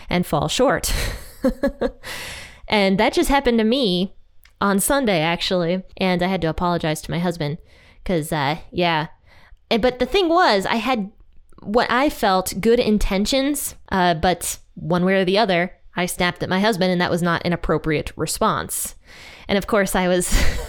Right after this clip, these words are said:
<laughs> on the way home, I was arguing with him. I'm like, "Well, you did this and this and this, so I'm not apologizing to you." But it turned out after I cooled down and thought about it, I was like, "Okay,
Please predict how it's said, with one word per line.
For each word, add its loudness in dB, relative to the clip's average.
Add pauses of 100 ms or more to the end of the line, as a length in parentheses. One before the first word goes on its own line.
(340)
<laughs> -4
on 0
the 4
way 4
home, 2
I 4
was 0
arguing 0
with -2
him. -2
I'm -2
like, 0
"Well, 4
you 6
did 4
this 2
and 2
this 0
and 2
this, 0
so 0 (220)
I'm -2
not 0
apologizing 0
to -8
you." 0 (480)
But 0
it -2
turned 0
out 0
after -2
I 0 (340)
cooled 2
down 2
and -2
thought 2
about 0
it, -2
I 0
was -2
like, -2
"Okay, 0